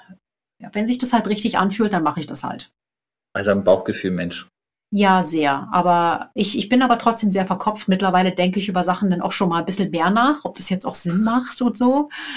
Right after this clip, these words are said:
Speaker 1: Ähm,
Speaker 2: <laughs>
Speaker 1: aber <laughs> manchmal kann das ja helfen.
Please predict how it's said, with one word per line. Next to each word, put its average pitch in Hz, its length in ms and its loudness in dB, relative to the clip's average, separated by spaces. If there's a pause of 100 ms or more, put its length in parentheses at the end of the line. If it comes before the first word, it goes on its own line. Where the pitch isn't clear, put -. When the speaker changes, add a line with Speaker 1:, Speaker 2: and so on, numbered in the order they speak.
(120)
Speaker 1:
Ähm, 175 680 0
Speaker 2:
<laughs> 156 380 -2
Speaker 1:
aber 190 220 4 (460)
<laughs> - 440 -8
manchmal 202 340 2
kann 208 160 2
das 202 120 2
ja 180 80 6
helfen. 190 440 2